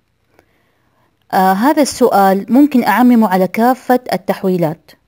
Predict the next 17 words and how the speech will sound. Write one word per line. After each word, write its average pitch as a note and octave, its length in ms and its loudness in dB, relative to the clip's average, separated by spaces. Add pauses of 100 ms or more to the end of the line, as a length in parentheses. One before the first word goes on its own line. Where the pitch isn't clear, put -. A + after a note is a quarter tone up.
(960)
سواء A3 400 0
كان E3+ 340 -2
تحويل F3+ 460 -4
من G3 180 -4
دولار E3+ 460 -2
إلى G#3+ 260 0
ريال، G3 400 0 (440)
من A3 200 0
يورو F#3 340 2
مثلًا E3 300 -6
إلى G3 380 -2
ريال، F3+ 440 0
من F#3+ 200 -4
دينار F3+ 480 -4
إلى G3+ 300 -2
ريال، F#3 360 0
وهكذا. F#3+ 600 -2